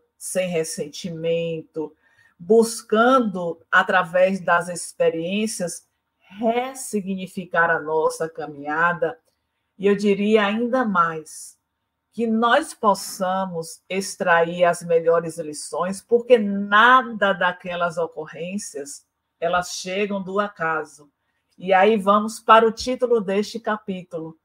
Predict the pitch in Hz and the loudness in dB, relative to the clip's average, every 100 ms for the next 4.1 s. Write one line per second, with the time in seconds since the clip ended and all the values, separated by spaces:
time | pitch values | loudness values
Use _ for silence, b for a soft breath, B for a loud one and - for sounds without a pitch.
0 | _ _ _ _ - 165 165 156 156 165 | _ _ _ _ 0 4 6 6 4 0
1 | 160 190 190 - _ - 175 180 - 190 | -4 -2 -4 -10 _ 2 4 4 2 -4
2 | 196 208 214 233 240 240 - _ 165 175 | -2 -2 0 2 2 0 -16 _ -18 -12
3 | 185 190 190 180 - 170 160 156 147 147 | -10 -4 -2 -2 -4 -12 -10 -12 -18 -20